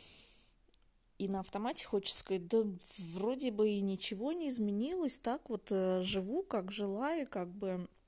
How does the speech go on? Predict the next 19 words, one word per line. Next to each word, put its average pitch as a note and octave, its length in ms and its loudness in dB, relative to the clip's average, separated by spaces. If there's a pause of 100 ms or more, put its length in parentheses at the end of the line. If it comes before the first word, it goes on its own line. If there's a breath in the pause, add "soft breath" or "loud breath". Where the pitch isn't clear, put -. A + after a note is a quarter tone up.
(540)
Но, G3+ 220 -2
с F3+ 60 2
другой A#3 340 0
стороны, G#3 640 2
вот F3+ 200 -6
как F3 160 -8
бы F3 260 -4
начиная F#3 840 -2
рассказывать, A3 1000 2
э, F#3 480 -6 (760 loud breath)
м, F#3 560 -4
понимаю, F#3+ 480 -2
что F#3 260 -2
действительно G3+ 680 4
изменилось-то F#3 640 -2
очень F3+ 240 -6
много, G#3 420 -4
и F#3 80 -2
самое, F#3 680 -2